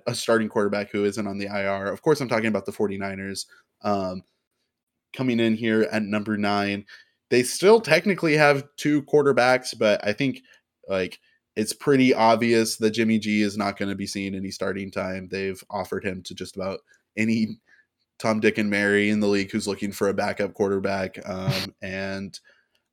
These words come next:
I think a lot of people have decided that the forty-niners offense is ready for big things, and all they needed was Trey Lance and not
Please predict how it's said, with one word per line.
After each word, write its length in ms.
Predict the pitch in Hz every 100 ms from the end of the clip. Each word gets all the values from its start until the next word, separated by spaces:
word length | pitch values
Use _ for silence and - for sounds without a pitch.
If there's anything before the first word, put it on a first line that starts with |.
| -
I 60 |
think 180 | 107 113
a 60 | 110
lot 200 | 107 107
of 60 |
people 680 | 110 110 110 107 104 101 101 _ _ _ _ _ _ _ _ _ _ _ _ _
have 360 | - 120 117 104
decided 680 | 123 - 147 165 156 139 135
that 140 | 127
the 80 | 127
forty-niners 760 | - 135 127 123 120 117 113
offense 580 | 110 110 113 107 104 -
is 600 | 107 107 104 101 98 - - _ _ -
ready 300 | 113 110 113
for 200 | - 113
big 280 | 110 104
things, 480 | 98 117 107 104 104
and 160 | - 104
all 120 | 107
they 140 | 104
needed 440 | 104 104 104 101 98
was 440 | 98 95 92 - _ _
Trey 220 | - 113 107
Lance 400 | 104 101 98 98
and 100 | 98
not 240 | 95 98